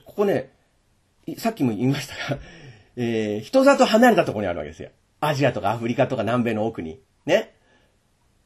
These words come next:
でも、ゴッサンブシティのテレビが見れるってことは、明らかにケーブルか衛星放送が繋がってるわけですね。すごく <laughs> いい感じですよね、それね。電気もあってね。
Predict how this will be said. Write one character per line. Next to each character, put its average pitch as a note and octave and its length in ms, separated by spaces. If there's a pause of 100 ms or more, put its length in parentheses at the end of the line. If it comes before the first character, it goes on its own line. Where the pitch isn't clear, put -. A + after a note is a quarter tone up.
(120)
で B3+ 80
も、 A3+ 220 (460)
ゴ D3+ 180
ッ A3 40
サ C#4 160
ン C4+ 60
ブ C4 100
シ B3+ 60
テ B3 80
ィ - 40
の D3+ 80
テ F#3 120
レ F#3 60
ビ D3 80
が A2+ 80
見 G#2+ 120
れ A#2+ 80
る G#2+ 40
っ - 20
て - 60
こ G2+ 80
と G#2 120
は、 B2+ 160
明 B3+ 100
ら C#4 60
か A3 100
に C3+ 100
ケ B3+ 240
ー - 20
ブ F3+ 100
ル C3+ 60
か G#2+ 120
衛 E3+ 140
星 G#3+ 280
放 G3 220
送 G3 160
が - 80
繋 A3+ 220
が C4+ 60
っ C4 60
て B3 80
る A#3 60
わ G#3+ 80
け D3 80
で A2 40
す F#2+ 80
ね。 D2+ 220 (1500)
す - 240
ご D4 160
く A3+ 120 (140)
<laughs> C#3 120
い B3 160
い - 60
感 G#3+ 220
じ F#3+ 80
で F#3 100
す - 80
よ G2+ 80
ね、 F#2+ 100
そ - 100
れ F#2 80
ね。 A2 100
電 D3+ 240
気 C3 80
も G2 140
あ - 20
っ - 60
て E2+ 100
ね。 F#2+ 240